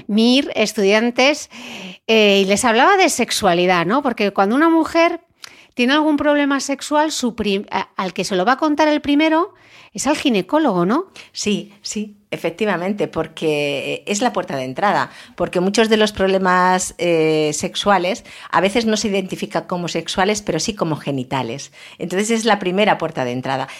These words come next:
Speaker 2: Igual que en el caso de los hombres, la primera puerta de entrada son los médicos de familia,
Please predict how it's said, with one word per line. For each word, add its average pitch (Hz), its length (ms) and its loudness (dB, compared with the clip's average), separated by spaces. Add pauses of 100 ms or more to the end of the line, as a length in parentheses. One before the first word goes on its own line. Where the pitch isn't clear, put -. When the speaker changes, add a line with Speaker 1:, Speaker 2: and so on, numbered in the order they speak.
Speaker 2:
Igual 208 320 2
que 254 80 2
en 247 40 4
el 233 120 0
caso 226 200 0
de 214 100 0
los 208 180 0
hombres, 208 260 -2
la 165 100 0
primera 165 320 -2
puerta 196 220 0
de 190 80 0
entrada 185 320 0
son 165 240 -6
los 147 160 -8
médicos 160 320 -6
de 165 80 -10
familia, 170 560 -4